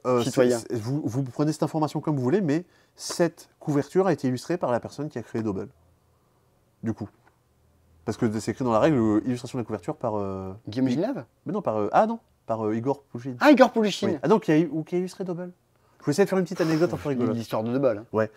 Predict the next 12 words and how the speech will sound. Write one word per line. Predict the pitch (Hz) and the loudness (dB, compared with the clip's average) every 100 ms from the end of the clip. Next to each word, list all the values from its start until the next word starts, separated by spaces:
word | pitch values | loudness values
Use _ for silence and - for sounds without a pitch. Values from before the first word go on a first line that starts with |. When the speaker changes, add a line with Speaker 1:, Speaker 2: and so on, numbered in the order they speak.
| - | -4
Speaker 2:
Que | 202 | -2
fait | 185 175 | 0 0
Fabien | 160 135 | 2 0
Olicard ? | 127 110 113 - _ - - - _ _ _ - | 0 -4 -10 -16 _ -18 -16 -16 _ _ _ -16
Speaker 1:
Bientôt | 92 - 139 | -12 -8 -6
une | |
nouvelle | 110 113 | -4 -6
vidéo. | 98 117 _ _ - - - | -8 -12 _ _ -20 -20 0
Euh, | 117 117 110 | 2 4 4
bah, | 117 127 - _ _ _ _ - _ _ _ _ _ _ _ _ _ | 4 2 -2 _ _ _ _ -20 _ _ _ _ _ _ _ _ _
co-, | - - | -4 0
co-, | 175 | 0